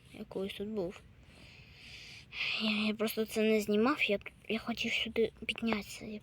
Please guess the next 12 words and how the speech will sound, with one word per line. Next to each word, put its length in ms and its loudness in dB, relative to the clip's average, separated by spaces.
пам'ятаю 920 8
все, 360 -4
я 200 6
пам'ятаю. 1160 8
Я 80 -6
ще 160 0
тут 140 -8
проходив. 760 2
Да. 960 6
Йо-моє. 1000 -8
Ой. 180 -8
Капець. 520 -12